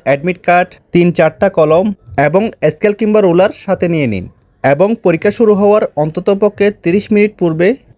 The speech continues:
নিজ নিজ পরীক্ষার হলে প্রবেশ করুন। So, প্রিয় শিক্ষার্থীরা, পরীক্ষা শুরু হওয়ার সাথে সাথেই আপনাদের এরকম একটি ওএমআর শিট দেওয়া হবে। এখানে আপনারা সকলেই জানেন, ওএমআর শিটের উপরের অংশ আপনাদেরকে পূরণ করতে হবে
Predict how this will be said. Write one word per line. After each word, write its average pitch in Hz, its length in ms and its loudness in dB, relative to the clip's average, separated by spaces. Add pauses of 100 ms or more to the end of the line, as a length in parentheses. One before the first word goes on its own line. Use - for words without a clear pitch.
(180)
নিজ 175 160 2 (120)
নিজ 180 120 0 (100)
পরীক্ষার 170 380 0
হলে 190 160 2 (120)
প্রবেশ 156 240 2
করুন। 117 240 -4 (380)
So, - 160 0 (140)
প্রিয় 190 240 0
শিক্ষার্থীরা, 220 480 -2 (140)
পরীক্ষা 170 340 -2
শুরু 208 160 2
হওয়ার 202 300 2
সাথে 202 260 -2
সাথেই 196 300 0
আপনাদের 170 320 -2 (460)
এরকম 185 340 0 (100)
একটি 233 180 -6 (140)
ওএমআর 170 340 2
শিট 202 240 -2
দেওয়া 139 220 2
হবে। 107 180 -2 (320)
এখানে 208 240 0 (100)
আপনারা 196 280 0
সকলেই 208 380 0
জানেন, 196 220 0 (420)
ওএমআর 175 400 2
শিটের 226 280 0 (140)
উপরের 170 320 0
অংশ 165 140 -8 (280)
আপনাদেরকে 160 440 -2
পূরণ 165 240 -4
করতে 131 240 -8
হবে 107 240 -4